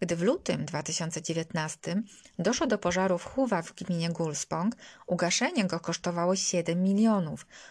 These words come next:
co w dużym stopniu zostało zapłacone z pieniędzy publicznych. I to jest sytuacja, o której mówi często Jan Śpiewak. Firmy konsumują zyski, a koszty swojej działalności przerzucają na społeczeństwo.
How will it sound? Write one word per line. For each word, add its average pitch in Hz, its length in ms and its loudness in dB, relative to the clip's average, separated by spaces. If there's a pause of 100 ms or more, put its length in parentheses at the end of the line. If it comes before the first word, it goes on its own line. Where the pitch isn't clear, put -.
(120)
co 165 140 -2
w 165 80 -6
dużym 220 360 4
stopniu 165 480 -2
zostało 170 360 -2
zapłacone 175 540 -2
z - 60 -10
pieniędzy 165 400 -4
publicznych. 208 760 -4 (600)
I 233 80 0
to 311 140 -2
jest 339 180 -4
sytuacja, 240 480 0
o 196 40 -4
której 214 320 2
mówi 208 260 2
często 190 360 -2
Jan 196 240 2
Śpiewak. - 640 -2 (480)
Firmy 208 540 0 (100)
konsumują 190 600 2
zyski, - 600 -4 (340)
a 151 220 0
koszty - 440 2
swojej 165 340 -2
działalności 160 760 -4 (300)
przerzucają 190 600 0
na 175 100 -2
społeczeństwo. 190 880 -2